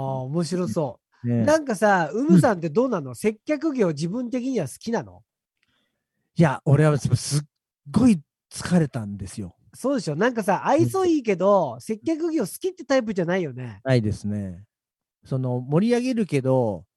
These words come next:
Speaker 2: すぐ疲れるっていう感じなんで。
Speaker 1: 一番感じ悪いじゃん、それも。<laughs> お店のやつとして。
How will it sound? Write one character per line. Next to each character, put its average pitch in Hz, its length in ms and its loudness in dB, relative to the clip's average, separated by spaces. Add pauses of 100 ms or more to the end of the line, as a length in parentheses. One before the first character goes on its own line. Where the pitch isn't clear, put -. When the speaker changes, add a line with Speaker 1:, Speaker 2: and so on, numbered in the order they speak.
(140)
Speaker 2:
す 214 140 -4
ぐ 175 60 -4
疲 127 260 -4
れ 123 100 -4
る 113 100 -6
っ - 20 -10 (180)
て 113 80 -6
い 101 320 -4
う 87 200 -8 (180)
感 113 240 -4
じ 110 120 -10
な 107 120 -6
ん 90 100 -8
で。 95 300 -8
Speaker 1:
一 85 180 -14
番 190 220 -8
感 185 240 -8
じ 175 100 -6
悪 170 260 -4
い 151 40 -6
じ 110 100 -12
ゃ 98 60 -12
ん、 98 40 -16
そ 113 120 -16
れ 101 80 -14
も。 98 180 -20
<laughs> - 160 -4
お - 60 -8
店 185 260 0
の 170 120 -2 (300)
や 302 120 2
つ - 140 -18
と - 100 -8
し - 200 -14
て。 - 80 -10